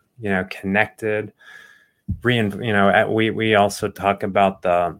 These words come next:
this psychological immune system, and we go through things and we are informed and, you know, uh, fortified, and we've got, like, a newfound understanding and trust of ourselves and our potential,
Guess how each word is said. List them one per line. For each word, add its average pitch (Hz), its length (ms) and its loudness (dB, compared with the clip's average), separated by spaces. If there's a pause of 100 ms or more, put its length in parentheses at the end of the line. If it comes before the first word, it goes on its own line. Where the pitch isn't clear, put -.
(100)
this 98 200 -2
psychological 98 880 2
immune 98 300 -2
system, 85 460 -6
and 85 140 -10
we 95 100 -8
go 110 240 2
through 110 320 -6
things 104 440 -2
and 90 180 -4
we 90 180 -6
are 82 340 -10
informed 107 720 -4
and, - 160 -6 (580)
you 104 100 -4
know, 90 420 -2
uh, 95 120 -6
fortified, 107 960 0 (220)
and 95 460 -6
we've 95 200 -10
got, 98 300 4
like, 90 200 -4
a 92 40 -6
newfound 95 920 -2 (120)
understanding 98 580 -2
and 87 240 -12
trust - 560 -2
of 92 160 -4
ourselves 104 600 -2
and 95 100 -4
our 90 200 -6 (480)
potential, 104 840 -4